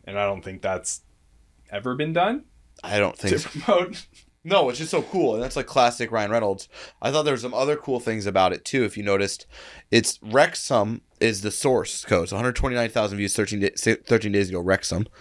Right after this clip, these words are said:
Speaker 2: So the video is from Wrexham. So watch, go click on the Wrexham link there. Like, see if you can click on that all caps.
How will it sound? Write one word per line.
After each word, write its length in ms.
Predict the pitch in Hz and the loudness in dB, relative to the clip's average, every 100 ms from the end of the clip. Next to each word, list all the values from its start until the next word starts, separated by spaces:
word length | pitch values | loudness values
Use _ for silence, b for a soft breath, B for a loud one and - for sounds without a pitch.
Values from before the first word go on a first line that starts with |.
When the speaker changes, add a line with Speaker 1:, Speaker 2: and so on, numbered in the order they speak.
| B B B | B B B
Speaker 2:
So 200 | - 123 | -2 0
the 100 | 110 | 0
video 560 | 98 120 156 143 107 98 | -2 -2 0 0 0 0
is 220 | 101 - | -2 -6
from 500 | - 127 117 104 101 _ 104 | -4 0 0 0 -8 _ 4
Wrexham. 560 | 117 117 - 85 104 - - - - b b b _ - - - _ _ - | 4 4 0 -4 -4 -8 -20 -20 -20 b b b _ -20 -20 -20 _ _ -10
So 160 | - | -2
watch, 240 | 120 92 - | 0 0 -2
go 140 | 131 | -4
click 240 | 120 147 156 | -2 -4 0
on 80 | |
the 80 | 120 | 0
Wrexham 340 | 104 - 123 107 | 0 -2 -2 0
link 240 | 104 107 | -2 -2
there. 220 | 120 120 | 0 0
Like, 160 | 113 - | 0 -2
see 100 | 113 | -2
if 60 | 104 | -2
you 60 | |
can 40 | 98 | 0
click 120 | 101 | 0
on 80 | 95 | 2
that 100 | 76 | 0
all 140 | 87 | 0
caps. 480 | - 92 - - | 0 0 0 -4